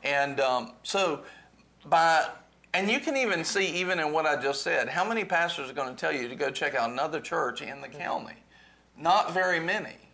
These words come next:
You know, but what is that? That's a not having a my kingdom mentality or just our church.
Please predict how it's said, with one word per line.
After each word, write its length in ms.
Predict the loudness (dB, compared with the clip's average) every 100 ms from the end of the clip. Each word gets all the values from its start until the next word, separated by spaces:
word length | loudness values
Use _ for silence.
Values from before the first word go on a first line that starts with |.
| _
You 100 | -4
know, 120 | -2 -4 -10 -2
but 280 | 2 2 4
what 220 | 4 4
is 260 | 4 2 2
that? 300 | 0 0 4
That's 320 | 4 4 4
a 400 | 2 4 2 -2 0
not 340 | 4 4 4
having 380 | 0 0 0 -2
a 80 | -2
my 260 | 0 0
kingdom 480 | 0 -4 -6 -4 -4
mentality 640 | -4 -8 -4 0 2 0 -2
or 100 | -2
just 440 | -2 0 0 0
our 240 | 2 2 2
church. 500 | -4 -8 -10 -16 -18